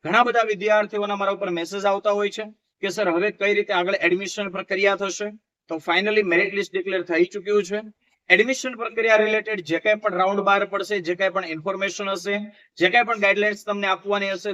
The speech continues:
દરેકે દરેક વીડિયો આપણી આ ચેનલ Chemistry by નિમેશ સર ઉપર તમને કન્ટિન્યુ મળતા રહેશે. તો ખાસ આપણી આ ચેનલ like, share and subscribe કરી રાખજો, જેથી દરેકે દરેક નોટિફિકેશન સમયસર તમારા સુધી પહોંચતી રહે.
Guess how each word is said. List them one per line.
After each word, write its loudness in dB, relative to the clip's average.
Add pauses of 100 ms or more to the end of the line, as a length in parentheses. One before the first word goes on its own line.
દરેકે 4
દરેક -4
વીડિયો 4 (420)
આપણી 4
આ 4
ચેનલ -4
Chemistry -4
by 0
નિમેશ -6
સર -6
ઉપર -6
તમને -6
કન્ટિન્યુ -4
મળતા 2
રહેશે. -6 (520)
તો -10
ખાસ 2 (380)
આપણી 4
આ -2
ચેનલ -4
like, 2
share -4
and -10
subscribe -4
કરી -4
રાખજો, 0 (400)
જેથી 0
દરેકે 8
દરેક -8
નોટિફિકેશન -6
સમયસર -6 (140)
તમારા -2
સુધી -4
પહોંચતી -6
રહે. -8